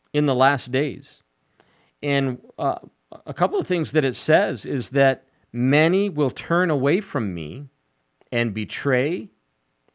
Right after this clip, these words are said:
and hate each other. I think the King James says, "The love of many ro-, will grow cold." And it says, uh, people will be deceived. Sin will be rampant everywhere.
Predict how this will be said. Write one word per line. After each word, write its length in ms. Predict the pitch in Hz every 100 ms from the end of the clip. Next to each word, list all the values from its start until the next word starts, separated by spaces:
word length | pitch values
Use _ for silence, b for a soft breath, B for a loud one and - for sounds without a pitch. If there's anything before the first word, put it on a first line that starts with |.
| -
and 200 | 120 92
hate 240 | 139 175
each 200 | 135 - 104
other. 320 | - - _ _ _ _ _ _ _ _ _ _ _ _ _ _
I 20 |
think 140 | 190
the 100 | 185
King 260 | - 165 143
James 280 | 131 165 139
says, 200 | 131 101
"The 100 | 123
love 280 | 127 143 139
of 140 | 104
many 380 | 127 131 147 139
ro-, 280 | 127 131 117
will 220 | 143 131
grow 320 | 117 117 139 135
cold." 640 | - 165 165 92 - - _ _ _ _ _ _ _ _ _ _ _ _ _ _ _ _ _ _ _ -
And 280 | 151 143 139
it 80 | 123
says, 280 | 160 147 - -
uh, 160 | 131
people 360 | 107 - 147 156
will 140 | 139
be 160 | 123 131
deceived. 680 | 110 - 139 131 190 220 - _ _ _ _ _ _ _ _ _ _ _ _ _ _ _ _ -
Sin 440 | - - 156 165
will 120 | 160
be 180 | 143 139
rampant 720 | 107 120 147 160 160 160 - -
everywhere. 760 | 147 165 170 104 87 104 143